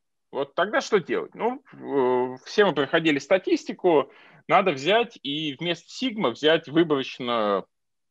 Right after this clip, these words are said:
ее выборочный аналог, да, то есть вот заменить ее выборочной ковариационной матрицей. Выборочную ковариационную матрицу можно определить разным образом,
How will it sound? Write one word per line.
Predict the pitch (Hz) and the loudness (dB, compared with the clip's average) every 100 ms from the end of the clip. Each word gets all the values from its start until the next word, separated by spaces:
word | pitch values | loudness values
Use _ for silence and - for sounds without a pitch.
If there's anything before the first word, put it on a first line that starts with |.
| _ _ _ _ | _ _ _ _
ее | 135 127 131 | -6 2 4
выборочный | 139 139 120 - 123 | 4 2 0 0 2
аналог, | 117 101 73 - | 4 2 0 -4
да, | - 113 | 0 0
то | - | 0
есть | 92 - | -8 -10
вот | 95 - | -12 -10
заменить | 113 123 143 185 175 | -6 -4 0 0 0
ее | 117 123 123 - - - - | -2 4 4 2 -8 -20 -8
выборочной | 117 160 131 104 - | 2 4 2 -2 -6
ковариационной | - 98 95 - 95 | -8 -8 -6 -2 -2
матрицей. | 95 90 - - - - | 0 -2 -4 -20 -20 -2
Выборочную | 214 277 240 - 185 | 2 4 2 2 2
ковариационную | 202 196 220 240 | 2 4 4 4
матрицу | 302 233 180 | 4 0 -4
можно | 175 180 165 | -2 0 0
определить | 147 151 165 147 | -2 -4 -4 -2
разным | 151 151 147 202 | 2 0 2 -2
образом, | 214 156 131 107 | -2 -4 -8 -12